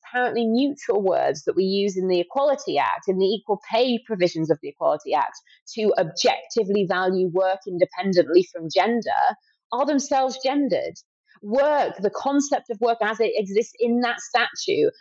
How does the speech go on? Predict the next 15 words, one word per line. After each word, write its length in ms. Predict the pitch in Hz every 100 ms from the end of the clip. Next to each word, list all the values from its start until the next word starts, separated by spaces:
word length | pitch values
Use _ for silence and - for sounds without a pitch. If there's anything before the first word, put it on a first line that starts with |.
| _ 190
and 100 | 208
as 180 | 220
it 120 | 208 208
is 140 | 208
deployed 460 | 202 - 208 208 190
in 160 | 185
legal 280 | 185 175 175
discourse, 580 | 196 220 - - 180 -
is 160 | 240 208
gendered 580 | 262 269 311 214 131 - - _ _ -
for 80 |
all 140 | 214 208
these 260 | 214 214
reasons. 460 | 214 240 247 196 160
And 240 | 190 196